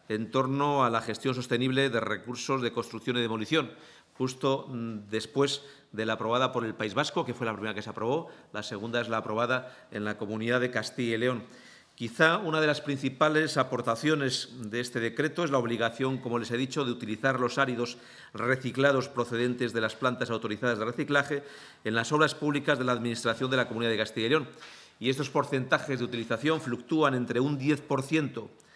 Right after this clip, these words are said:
en las obras de urbanización, conducciones, obras asociadas a redes de telecomunicación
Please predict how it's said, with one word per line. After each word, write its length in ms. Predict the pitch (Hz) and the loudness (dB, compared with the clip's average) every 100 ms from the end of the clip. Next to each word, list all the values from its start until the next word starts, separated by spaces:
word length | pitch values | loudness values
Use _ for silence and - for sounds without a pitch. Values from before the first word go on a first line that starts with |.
| - - - | -20 -20 -4
en 160 | 110 113 | 0 0
las 200 | 113 - | 2 2
obras 320 | 151 147 139 | 4 4 4
de 60 | 135 | 4
urbanización, 1000 | 120 117 110 113 113 156 156 156 151 143 | 2 2 0 -2 2 4 6 4 -2 -4
conducciones, 1160 | 123 117 110 101 - 143 160 147 147 143 - - | -2 -2 -2 -6 -2 2 4 2 -2 -2 -6 -4
obras 380 | 120 127 123 - - - | 0 0 0 -6 -20 -8
asociadas 720 | - 117 120 - 131 127 131 - - | -4 -2 -2 2 4 4 0 -8 -4
a 140 | 107 113 | 0 2
redes 240 | 127 123 | 2 2
de 100 | 120 | 0
telecomunicación 920 | 120 117 117 113 117 120 113 151 131 | 0 -2 -2 -2 0 0 2 2 2